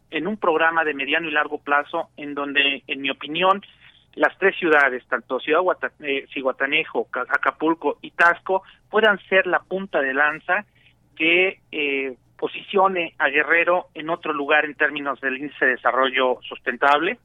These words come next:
humano, eh, porque estamos hablando de que está por ahí del penúltimo lugar de los treinta y dos estados, un lugar, eh, bastante lamentable, que la coyuntura, pues, profundiza finalmente. Estamos hablando de un estado, las condiciones de vida y, y de desarrollo del estado,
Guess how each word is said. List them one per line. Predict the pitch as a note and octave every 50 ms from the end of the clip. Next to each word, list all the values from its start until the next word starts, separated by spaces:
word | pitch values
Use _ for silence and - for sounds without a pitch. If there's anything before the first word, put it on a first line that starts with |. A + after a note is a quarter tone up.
| _
humano, | - B2+ B2 C3 D3 F3 A3+ C4+ _ _ _ _ - - - _ _ _ _ _ -
eh, | - C#3+ C3 C3 _
porque | - C3 - -
estamos | B2+ - - D3+ D3+ D3+ - -
hablando | C#3 C3+ C#3 C#3 D3 D3 C#3
de | B2 A#2+
que | - - -
está | - - C3 B2 -
por | B2 B2+
ahí | B2+ C3
del | B2+ B2+ A#2 A2+ A2 -
penúltimo | - B2+ C3 C3+ D3 D#3+ - - E3 D3+ C#3+
lugar | C3 B2 A#2+ B2+ C3 C3+ C#3+ C3+
de | - B2 G#2
los | G#2+ G#2 - -
treinta | - A2+ G#2+ -
y | B2
dos | B2 B2 -
estados, | - B2+ - - G#2+ G#2 G2+ G2+ - - -
un | C#3+ D3 D3 D3 D3
lugar, | C3 C3 B2 B2+ C#3 C#3+ C#3 - _ _ _ -
eh, | C#3 B2+ A#2+ A#2 A2+
bastante | A2+ C3 - - E3 E3 E3+ - D#3+
lamentable, | C3 A#2+ B2 B2 B2+ - C#3+ C#3+ C#3+ D#3 F#3+ G#3+ A#3 - - - - - - - - - - _ -
que | - E3 D#3+
la | D#3+ D3+ - -
coyuntura, | E3 D3 C#3+ E3 E3+ E3+ - G#3 G3 G3 G3 G3+ - _ _ _ _ _
pues, | - E3 E3+ D#3+ - -
profundiza | - D#3+ D#3 - - E3+ D3+ C#3+ - A#2 - - - D#3 D3 -
finalmente. | - D#3 D3 D#3 D#3 D#3+ D#3+ D#3+ D#3+ E3 D#3+ - - G3+
Estamos | A3+ - - F3 F3+ E3+ -
hablando | D#3+ D#3 D#3+ E3 E3+ F3+
de | F3 E3+
un | D#3+
estado, | - - - E3 D#3 D3 D#3 D3 -
las | - C#3+ -
condiciones | - C#3+ C3+ - - D#3 D3+ D#3+ D#3 C3
de | C#3+ D3
vida | C#3 D3 E3 D#3 D3+ C#3+ C3
y, | A2+ G#2+ _ -
y | C3 A#2
de | B2+ B2 A#2+
desarrollo | A#2 C3 - - C3 B2+ C3+ D3+ D3+ D3+
del | C#3+ D3+ D#3
estado, | E3 - - F3 D#3 C#3+ E3 F3+